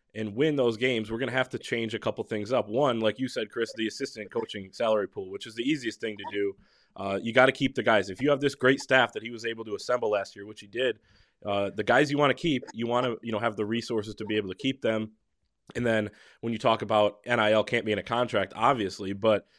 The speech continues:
uh, you know, talking about the, the licensing stuff, the copyright things where, hey, he's gonna fight for his guys. Remember the video back in fall camp when, uh,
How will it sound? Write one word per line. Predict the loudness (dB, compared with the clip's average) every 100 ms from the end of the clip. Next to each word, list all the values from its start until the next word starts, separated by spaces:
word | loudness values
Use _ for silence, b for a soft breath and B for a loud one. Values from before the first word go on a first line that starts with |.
| _ -8
uh, | -4 -2 -2
you | -2
know, | -2
talking | 0 0 0
about | 2 4 4 4
the, | 0 0 0
the |
licensing | 0 0 -2 -6 -10 -8
stuff, | -4 -4
the | -6
copyright | -2 -2 -2 -2 -2 -2
things | -4 -4 -4
where, | -4 -4 -6 _ _
hey, | 0 0 0 -8 _ _ _
he's | -10 -2
gonna | -2
fight | 6 6 6
for | 2
his | 0
guys. | 2 2 2
Remember | 0 0 0
the | 0
video | 2 2 4 4 6
back | 4 4
in | 0 -6
fall | 0 0
camp | 2 -2 -2 -4
when, | -4 -2
uh, | -2